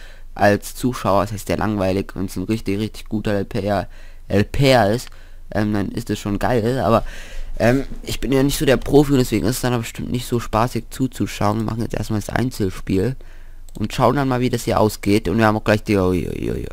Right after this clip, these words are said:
ui, ui. Ronny König ist da viel zu unkonzentriert. Sein schwacher Schuss geht klar am Tor vorbei. Nach drei gespielten Minuten. Aue ist im System defensiv aufge-, ausgerichtet. Ja, sie spielt mit zwei Sechsen, zwei Stürmern dafür, aber auch wir nur mit einem.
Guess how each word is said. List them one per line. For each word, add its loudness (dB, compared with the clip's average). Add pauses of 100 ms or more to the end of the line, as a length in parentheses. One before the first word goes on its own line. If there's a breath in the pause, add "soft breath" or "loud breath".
ui, -2
ui. -2 (380 loud breath)
Ronny 6
König 6
ist 0
da 2
viel 4
zu -2
unkonzentriert. 0
Sein 0
schwacher 0
Schuss -6
geht -2
klar 4
am 2
Tor 2
vorbei. 4 (600 loud breath)
Nach 2
drei 6
gespielten 2
Minuten. 0 (240)
Aue 4
ist -2
im -2
System -2
defensiv -4
aufge-, 0
ausgerichtet. 0 (480 loud breath)
Ja, 4
sie -4
spielt 0
mit 0
zwei 4
Sechsen, -2
zwei 2
Stürmern 2
dafür, 2
aber 2
auch 2
wir 2
nur 2
mit -2
einem. 2